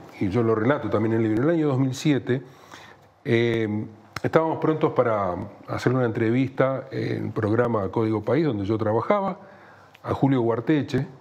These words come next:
y a Mario Lallera, que eran, eh, el director nacional de policía y el director de la Brigada Antidroga en aquel momento.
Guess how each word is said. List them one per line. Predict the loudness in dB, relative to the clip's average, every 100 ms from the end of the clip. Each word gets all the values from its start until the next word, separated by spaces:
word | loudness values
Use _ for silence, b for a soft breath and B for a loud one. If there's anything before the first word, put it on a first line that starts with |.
| b b b b b b b _
y | 0
a | 2
Mario | 2 2
Lallera, | 2 2 2 0 -2
que | 0 2
eran, | 2 0 -6 -14 -12 -6
eh, | -4 -4 -6 -6 -6
el | -4
director | -4 0 2 2
nacional | 2 0 0
de | -2
policía | -2 -2 0 0 2
y | 0
el | 0
director | -2 -2 0 0
de |
la | 0
Brigada | 0 0 0
Antidroga | -2 0 0 0 0
en | -2
aquel | -2 0
momento. | 0 2 0 -2